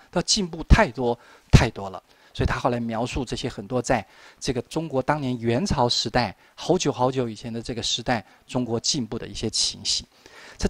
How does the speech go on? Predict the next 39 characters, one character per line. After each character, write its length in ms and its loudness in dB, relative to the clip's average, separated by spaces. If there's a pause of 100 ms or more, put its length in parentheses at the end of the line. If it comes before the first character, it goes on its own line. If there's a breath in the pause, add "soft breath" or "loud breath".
(120)
太 180 8
精 300 -2
彩 240 -4
了， 120 -10
我 120 -4
们 100 -6
可 160 2
以 20 2
从 280 -6
当 160 -4
中 200 -4 (300 loud breath)
学 140 2
到 100 6
很 180 -2
多 320 4 (240 soft breath)
这 220 2
个 80 -2
历 180 -4
史 240 0
的 120 -2
一 80 -2
个 80 0
事 200 2
实， 420 2
或 140 4
者 120 4
是 120 -2
我 120 4
们 160 -2
得 100 4
到 160 2
一 60 -2
些 160 -2
理 160 -4 (140)
念， 300 2 (120)
然 120 0
后 140 2
甚 320 2
至 220 0